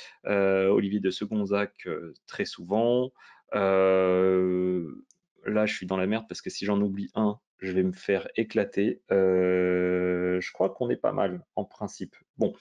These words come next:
euh, donc c'est une formation en fait qui se fait en présentiel. On l'a pas du tout fait en ligne avec le covid, donc, euh, bah, il y en a pas eu cette année. Euh, mais, euh, si vous voulez, euh,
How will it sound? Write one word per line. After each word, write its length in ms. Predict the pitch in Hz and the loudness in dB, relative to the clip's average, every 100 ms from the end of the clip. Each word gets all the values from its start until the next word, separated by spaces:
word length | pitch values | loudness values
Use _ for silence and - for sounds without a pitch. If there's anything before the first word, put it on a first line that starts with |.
| - - - - - | -16 -18 -18 -20 -8
euh, 1040 | - 107 104 104 101 101 98 95 98 - - | 0 2 4 4 4 4 4 4 2 0 2
donc 260 | 143 151 - | 2 2 2
c'est 120 | - | 2
une 100 | 143 | 2
formation 440 | 156 156 156 175 | 4 2 2 2
en 20 | 135 | 4
fait 200 | 160 160 | 2 0
qui 120 | 120 | -12
se 100 | - | 2
fait 120 | 131 | 4
en 100 | 117 | 4
présentiel. 540 | - 123 131 - 143 | 2 0 2 2 2
On 200 | 117 104 | 2 2
l'a 120 | 110 107 | 2 4
pas 140 | 123 | 2
du 100 | 123 | 0
tout 100 | 127 | -4
fait 140 | - | -2
en 100 | 123 | 0
ligne 220 | 110 123 113 | 2 0 0
avec 180 | 95 | 0
le 80 | 104 | -2
covid, 300 | 104 107 110 | -4 -4 -4
donc, 320 | 117 101 92 | -6 -8 -4
euh, 40 | 104 | -2
bah, 340 | 92 92 90 - - - | 0 0 -2 -6 -14 -2
il 60 | |
y 20 | 202 | -2
en 40 | |
a 60 | - | 2
pas 100 | 113 | 0
eu 80 | |
cette 120 | 107 208 | 2 2
année. 300 | 196 202 - _ _ _ | 2 0 -6 _ _ _
Euh, 920 | 95 92 90 82 82 85 85 82 78 82 | -2 0 0 0 -2 -2 -2 -2 -4 -6
mais, 200 | 92 90 | -6 -6
euh, 160 | 85 80 | -8 -12
si 180 | - 98 | -12 -10
vous 80 | 90 | -6
voulez, 280 | 92 92 | -2 -2
euh, 80 | 85 | -2